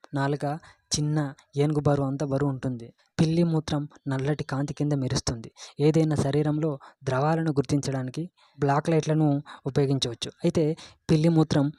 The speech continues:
ముఖ్యంగా అతి నీల లోహిత కాంతిలో ప్రకాశవంతంగా మెరుస్తుంది, ఎందుకంటే అందులో భాస్వరం అనే మూలకం ఉంటుంది. ఇరాన్కు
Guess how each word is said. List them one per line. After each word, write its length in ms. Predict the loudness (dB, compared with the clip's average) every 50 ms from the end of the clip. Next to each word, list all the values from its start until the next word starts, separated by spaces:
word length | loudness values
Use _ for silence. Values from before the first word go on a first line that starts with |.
| _ -8 -8
ముఖ్యంగా 400 | -4 0 0 2 2 0 -2 -6 -10 -12
అతి 180 | -8 -4 -2 0
నీల 260 | 2 2 4 4 4
లోహిత 340 | 6 6 6 6 4 2 -2
కాంతిలో 540 | -4 -4 -4 -6 -6 -4 -4 -4 -4 -4 -4 -6 -12 -14 _ -8
ప్రకాశవంతంగా 800 | -8 -6 -4 -4 -4 -2 -2 -2 0 0 0 0 0 0 0 2
మెరుస్తుంది, 520 | 0 0 0 -2 -4 -6 -8 -8 -8 -10
ఎందుకంటే 340 | -8 -6 -4 -4 -4 -2 -2
అందులో 340 | -2 -2 -2 -2 -2 -2 -4 -8 -14 -20 -20 -20 -20 _ _ _ _ -8 -6
భాస్వరం 600 | -2 -2 -2 -2 -2 -2 -2 -2 -4 -4 -6 -8 -8
అనే 140 | -6 -4 -4
మూలకం 360 | -2 -2 -2 -2 -2 -2 -4
ఉంటుంది. 420 | -6 -6 -8 -12 -12 -14 -18 -20 -20 -20 -20 -10 -2
ఇరాన్కు 500 | 2 2 2 2 2 0 0 0 0 0